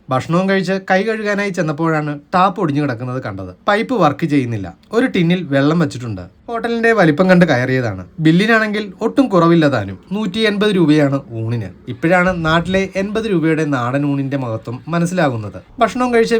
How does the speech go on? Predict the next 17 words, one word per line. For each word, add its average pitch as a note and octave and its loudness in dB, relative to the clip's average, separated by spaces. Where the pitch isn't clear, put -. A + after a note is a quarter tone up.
വീണ്ടും D#3 0
യാത്ര A#2 -2
ആരംഭിച്ചു. G#2 -8
പെട്രോൾ A3 4
ഫില്ല് B2+ 0
ചെയ്യണം. G2 -4
ഇവിടെ A#3 2
പെട്രോളിന് E3 2
നൂറ്റിയെട്ട് D#3 -2
രൂപ D3+ 2
പത്ത് C#3 -4
പൈസയാണ്. A2+ 0
പെട്രോൾ A3 4
ഫില്ല് G3 2
ചെയ്ത് F#3+ 4
വീണ്ടും D#3 2
യാത്ര A2 -4